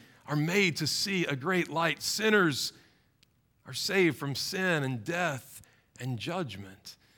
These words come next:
Are, they're moved into a state of righteousness and life. God's word is living and active, powerful, sharper than a two-edged sword. It is effectual. It is omnipotently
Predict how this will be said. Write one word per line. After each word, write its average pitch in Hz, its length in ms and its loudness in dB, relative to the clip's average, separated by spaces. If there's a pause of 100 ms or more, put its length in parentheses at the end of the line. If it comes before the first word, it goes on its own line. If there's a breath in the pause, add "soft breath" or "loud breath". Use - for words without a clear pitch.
(120 soft breath)
Are, - 200 0
they're 190 240 6
moved 202 380 2
into 196 320 2
a 175 40 6
state 214 360 4
of 170 120 2 (120)
righteousness 196 840 2 (280 loud breath)
and 165 340 2
life. 190 540 -2 (640 soft breath)
God's 190 340 6
word 220 340 6
is 156 120 0
living 233 440 4
and 202 120 4
active, 185 520 4
powerful, 226 760 6
sharper 254 580 4
than 220 160 2
a 196 60 2
two-edged 196 460 0
sword. 185 480 4 (200 loud breath)
It 190 60 0
is 202 100 2
effectual. 190 760 0
It 180 80 0
is 196 120 4
omnipotently 190 1300 2